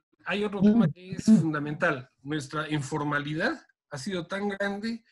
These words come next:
que ha superado todas las condiciones. Eh, en sociedades en donde la informalidad era más pequeña, ha sido más fácil arreglar esos problemas que en el caso nuestro, donde un ochenta por ciento o más de la población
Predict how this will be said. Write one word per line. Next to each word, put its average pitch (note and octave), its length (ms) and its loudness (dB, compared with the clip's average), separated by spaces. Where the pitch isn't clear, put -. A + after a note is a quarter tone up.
que G3 80 -6
ha G3 60 -2
superado F3 640 -6
todas A#3 240 -4
las C#3+ 160 -8
condiciones. B2+ 720 -6
Eh, C#3+ 640 -4
en D3 140 -2
sociedades F3+ 800 -2
en D#3 200 -2
donde D3 420 -4
la C#3+ 140 -2
informalidad D3 680 -2
era F#3 80 0
más F#3 180 -4
pequeña, G3 440 -6
ha E3+ 40 -6
sido F#3+ 220 -6
más F3+ 280 -6
fácil F#3+ 500 -6
arreglar D3+ 420 -2
esos D#3 240 -8
problemas F3 640 -6
que G#3 240 -6
en E3 120 -4
el D#3+ 80 -8
caso F#3+ 260 -6
nuestro, G3 540 -6
donde E3+ 240 0
un G#3+ 100 2
ochenta G#3 420 -2
por D3 160 -10
ciento E3+ 380 -4
o C3+ 160 -4
más E3 340 -2
de C3 60 -2
la A2+ 120 -4
población B2+ 640 -4